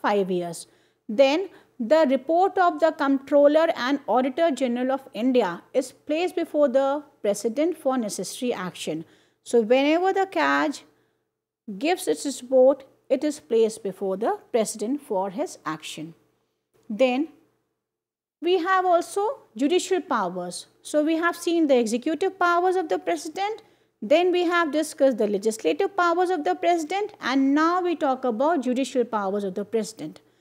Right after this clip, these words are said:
The president of India appoints the Chief Justice, we have just discussed. The president is entitled to certain privileges and immunities.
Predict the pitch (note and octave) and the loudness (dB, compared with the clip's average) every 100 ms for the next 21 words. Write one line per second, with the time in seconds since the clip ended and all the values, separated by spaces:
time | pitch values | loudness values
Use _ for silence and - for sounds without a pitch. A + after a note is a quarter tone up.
0 | _ _ - B3 B3 E4 E4+ F#4+ G4 F#4+ | _ _ -4 -4 0 -2 0 0 0 0
1 | F#4 F4+ F#4 F4+ - - C#4 D4+ - G#3 | -2 0 0 0 -2 -2 2 2 0 -4
2 | - A3+ G#3 - G3+ G3 - F#4 A#4 - | -4 -4 -4 -6 -6 -6 -6 -4 -4 -6
3 | A3 G#3+ G3 G3+ G3+ G#3 G3 - F#4+ A#4 | -6 -4 -4 -4 -4 -4 -6 -4 -4 -4
4 | - _ _ _ _ A3+ C4+ - E4 D#4+ | -8 _ _ _ _ 0 0 4 6 6
5 | D4+ G4+ A4 G4 F#4+ F4+ D4+ D4+ D4 C#4+ | 2 -2 0 0 2 0 0 2 2 2
6 | F#4 F#4 F#4+ - C#4 C4+ F#4+ F#4+ - C4 | -2 -2 -2 0 0 0 -4 -6 -2 0
7 | C4+ D4+ D4+ F4+ E4+ - A#3+ C4 D4 A#3+ | 2 2 0 -2 -4 -6 -2 0 0 0
8 | A3+ A3+ C4 C#4+ C4 G3+ F#3 | -2 2 2 2 0 -6 -8